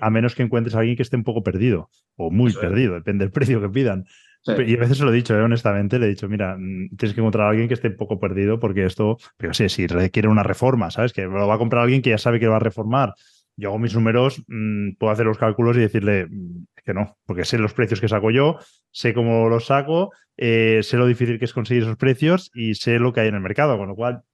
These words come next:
Speaker 1: me puedo hacer una idea lo máximo que va a poder pagar alguien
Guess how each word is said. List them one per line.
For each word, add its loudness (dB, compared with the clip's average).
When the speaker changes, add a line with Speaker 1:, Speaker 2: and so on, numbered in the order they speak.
Speaker 1:
me 0
puedo 4
hacer 2
una 4
idea 2
lo 2
máximo 0
que -2
va 4
a -2
poder -2
pagar -2
alguien 2